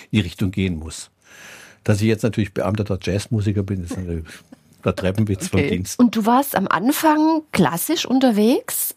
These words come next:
Speaker 2: im Stuttgarter Kammerorchester auch Mitglied und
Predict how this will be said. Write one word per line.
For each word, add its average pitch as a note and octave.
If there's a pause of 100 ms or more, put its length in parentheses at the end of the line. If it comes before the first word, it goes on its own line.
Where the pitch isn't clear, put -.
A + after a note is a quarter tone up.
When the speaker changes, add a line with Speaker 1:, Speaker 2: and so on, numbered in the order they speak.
Speaker 2:
im G#3
Stuttgarter G3
Kammerorchester B3+
auch D#4
Mitglied C#4+ (480)
und -